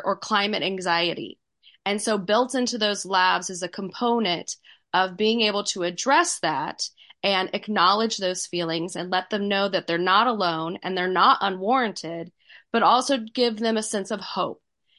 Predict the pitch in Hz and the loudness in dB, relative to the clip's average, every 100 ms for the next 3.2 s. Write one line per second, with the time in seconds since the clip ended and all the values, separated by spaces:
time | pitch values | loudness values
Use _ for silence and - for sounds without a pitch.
0 | _ - 190 180 180 180 - 247 - - | _ 0 2 2 0 -4 -4 -4 -4 -2
1 | 226 202 190 180 - 214 208 220 208 214 | 0 0 -2 -6 -2 -2 0 0 2 0
2 | 202 190 175 190 190 - 165 170 - 156 | -2 0 0 0 -2 -2 -4 -4 -4 -4
3 | 120 | -6